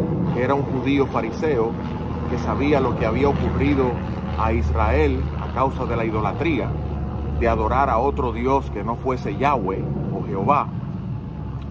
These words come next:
las deportaciones de Asiria y de Babilonia, y el juicio de Dios, él estaba resuelto a que Israel jamás volviera a caer en el pecado de la idolatría,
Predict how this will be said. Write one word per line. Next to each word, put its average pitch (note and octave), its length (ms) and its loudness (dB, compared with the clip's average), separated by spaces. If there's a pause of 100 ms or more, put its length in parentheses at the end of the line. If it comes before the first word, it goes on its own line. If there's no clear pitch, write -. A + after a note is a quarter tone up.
(560)
las - 160 -6
deportaciones A2 640 -4
de A2 60 -4
Asiria B2+ 340 -2
y G#2 40 -2
de G2 120 -4
Babilonia, G2+ 580 -2 (800)
y G#2 120 -4
el F#2+ 80 -2
juicio C#3 420 -2
de G2 120 -4
Dios, E2 300 -6 (800)
él B2+ 140 -2
estaba C#3 340 0
resuelto B2+ 640 -2 (500)
a A2+ 120 -6
que A#2 140 -6
Israel A#2 580 -2 (500)
jamás C3 580 -2 (160)
volviera A#2 400 -2
a A#2 60 -10
caer A2 280 -2
en A2 80 -4
el G#2 100 -6
pecado A2+ 480 -2
de G#2 80 -2
la G2+ 80 -2
idolatría, G2+ 580 -4